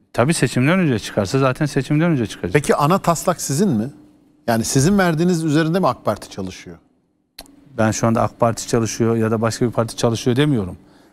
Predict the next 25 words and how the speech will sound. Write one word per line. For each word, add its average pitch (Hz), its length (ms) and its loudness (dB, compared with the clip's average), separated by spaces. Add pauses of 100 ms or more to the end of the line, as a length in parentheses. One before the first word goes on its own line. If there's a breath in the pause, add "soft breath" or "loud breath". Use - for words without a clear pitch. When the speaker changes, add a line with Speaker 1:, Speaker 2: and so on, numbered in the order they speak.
(180 soft breath)
Speaker 1:
Biz 165 340 2
Speaker 2:
Mesela 135 180 0
çıkarsa 160 640 0
bu 147 60 0
Speaker 1:
biz 170 120 4
Speaker 2:
sizin 139 200 2
Speaker 1:
anayasa 175 400 2
Speaker 2:
taslağınız 139 300 -2
mı 107 80 -10
çıkmış - 320 -10
olacak? 151 160 2
Speaker 1:
teklifini 147 440 0
verdik. 175 400 0 (720)
Şu 160 80 2
anda 143 460 0
meclisteki 127 840 0 (200)
komisyona, 127 480 0
ilgili 127 340 0
komisyona 110 540 -2
gitti 170 500 0 (460 loud breath)
ve 160 80 4
şu 165 160 0
anda 127 220 2
teklif 190 480 -2
komisyonda. 123 640 0